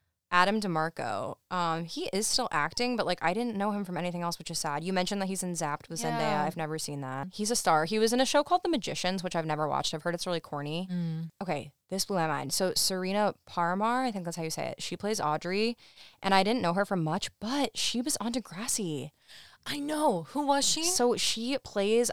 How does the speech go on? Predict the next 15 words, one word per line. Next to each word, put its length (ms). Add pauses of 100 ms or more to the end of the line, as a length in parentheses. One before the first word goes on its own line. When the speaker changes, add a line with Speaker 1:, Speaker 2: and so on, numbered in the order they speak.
(120)
Speaker 1:
uh, 200
I 40
think 140
her 80
name 100
was 220
Farah. 560 (220)
She's 340
supposed 320
to 60
be, 120
like, 300
Sav, 540
but, 180
uh, 180